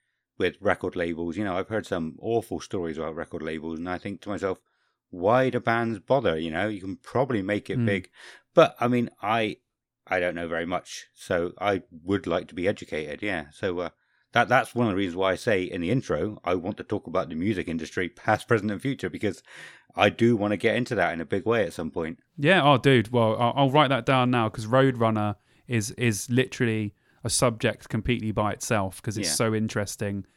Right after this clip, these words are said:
Speaker 2: All the bands, the phases of Roadrunner, you know, from the, like,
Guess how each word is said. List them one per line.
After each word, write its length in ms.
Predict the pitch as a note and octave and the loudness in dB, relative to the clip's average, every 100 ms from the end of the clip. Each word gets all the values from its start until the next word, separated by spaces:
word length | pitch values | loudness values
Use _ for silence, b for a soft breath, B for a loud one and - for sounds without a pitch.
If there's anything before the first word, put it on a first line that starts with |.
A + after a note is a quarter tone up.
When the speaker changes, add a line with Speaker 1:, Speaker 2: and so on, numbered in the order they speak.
| b b | b b
Speaker 2:
All 160 | C3+ C3+ | 4 4
the 100 | A#2 | 6
bands, 500 | B2 A#2+ A#2 A#2 A2 | 4 4 4 2 0
the 100 | A2+ | -4
phases 560 | - C3 B2 A#2+ A2+ A2+ | 0 2 4 4 2 0
of 100 | A2 | 2
Roadrunner, 640 | A#2 A2+ A2 A2 A2 A2 - _ _ - | 2 2 0 -2 -2 -4 -6 _ _ -6
you 80 | |
know, 140 | G#2+ G#2 | -2 -2
from 200 | - G#2+ | -4 -4
the, 80 | G#2+ | -2
like, 300 | G#2+ A2 | -2 -4